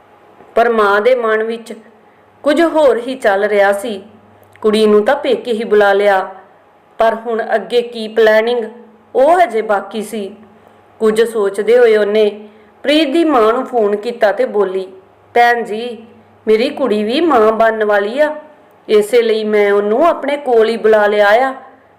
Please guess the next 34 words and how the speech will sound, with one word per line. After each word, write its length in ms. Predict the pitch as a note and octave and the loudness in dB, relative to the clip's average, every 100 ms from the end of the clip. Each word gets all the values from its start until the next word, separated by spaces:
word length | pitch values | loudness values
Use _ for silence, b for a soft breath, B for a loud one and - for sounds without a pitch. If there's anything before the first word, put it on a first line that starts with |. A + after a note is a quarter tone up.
| _ - | _ -6
ਮੈਂ 240 | B3+ D4+ | 0 0
ਸੋਚਿਆ 460 | F4 E4+ C#4 C4 B3 | 0 0 0 0 0
ਸੀ 300 | A#3+ A3+ A3+ B B B _ | -2 -12 -14 B B B _
ਕਿ 80 | C#4+ | -4
ਪ੍ਰੀਤ 420 | D4 C4+ C4+ C4 | -2 0 0 0
ਨੂੰ 140 | B3+ C4 | 0 0
ਵੀ 80 | |
ਤੁਹਾਡੇ 440 | C4+ C#4 C#4+ C#4+ C4 | 2 2 2 2 0
ਕੋਲ 300 | A#3+ A#3 A#3 | 2 2 2
ਭੇਜ 320 | A#3+ C#4+ A#3 | 2 0 0
ਦੇਵਾਂ। 440 | A3 A#3 A#3 A3 - - - _ _ _ _ - | 0 2 2 0 -4 -18 -20 _ _ _ _ 0
ਇਸ 260 | G#3 A3 | 2 2
ਹਾਲਤ 500 | C#4 C4+ C#4 A3 - | 0 2 0 0 -4
'ਚ 140 | A#3 B3 A#3+ G#3+ B B B - A3 | -4 0 2 0 B B B -12 -2
ਮਾਂ 300 | A3+ A3+ A3+ | 2 2 2
ਜਿਹੋ 320 | A3 G#3+ B3+ | 0 0 0
ਜਿਹਾ 240 | A#3+ A#3+ | 2 0
ਖਿਆਲ 360 | A#3 A#3+ A3 G#3 | 0 0 0 2
ਰੱਖਦੀ 540 | A3+ A#3 A#3 G#3 G#3 | 2 0 -4 -8 -2
ਆ, 320 | G#3 A3+ E4+ B B B B _ | 0 0 -2 B B B B _
ਉਹ 220 | A#3+ C4 | 2 2
ਜਿਹਾ 220 | D4 D4+ D#4+ | 2 0 0
ਸੱਸ 320 | D#4 A3+ - | 0 -2 -2
ਤਾਂ 260 | B3 B3+ | -2 -2
ਨਹੀਂ 140 | C4+ E4 | 0 0
ਰੱਖ 220 | E4+ E4+ | 0 0
ਸਕਦੀ। 560 | - B3+ G#3+ G#3 A#3 A3+ b b b b b b _ | -2 -2 -2 -6 -14 -16 b b b b b b _
ਪਰ 140 | - D#4+ | -2 0
ਹੁਣ 300 | E4 D#4+ C#4 | 0 -4 -2
ਜਦੋਂ 500 | C4 C4+ C#4 C#4+ B3+ | 0 -2 -2 -6 -8
ਦੋਵੇਂ 520 | - G3+ B3 B3+ D#4 | -10 -2 0 0 -2
ਹੀ 140 | D#4 | -2
ਨਨਾਣ 420 | C#4+ C#4 B3+ A#3+ A#3+ | -2 0 2 2 0
ਭਾਬੀ 640 | A#3+ C#4+ A3 B3+ B3 A3+ | 0 0 0 -8 -10 -12